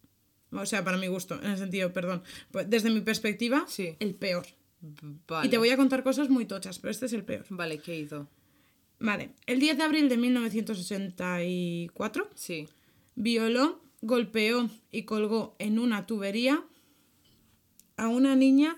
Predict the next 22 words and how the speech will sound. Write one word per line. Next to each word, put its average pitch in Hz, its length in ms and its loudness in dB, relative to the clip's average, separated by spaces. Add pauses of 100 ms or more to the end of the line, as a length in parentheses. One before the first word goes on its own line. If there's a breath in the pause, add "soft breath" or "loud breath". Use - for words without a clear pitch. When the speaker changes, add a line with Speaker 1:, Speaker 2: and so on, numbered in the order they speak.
Speaker 1:
de 220 240 0
nueve 226 320 2
años 247 360 2
Speaker 2:
¿Qué? 220 520 6 (220)
Speaker 1:
llamada 247 680 4 (180)
May 254 520 4 (260)
Lin, 226 500 2 (380 soft breath)
en 247 140 4
el 240 100 2
sótano 262 520 6
del 294 200 4
hotel 247 340 2
donde 220 220 4
vivía, 180 420 -4 (240 soft breath)
en 247 140 4
el 226 140 2
distrito, 262 720 2 (120)
distrito 240 680 0 (400 loud breath)
Tenderloin 240 760 6
de 269 120 4
San 220 180 -2
Francisco. 180 560 -10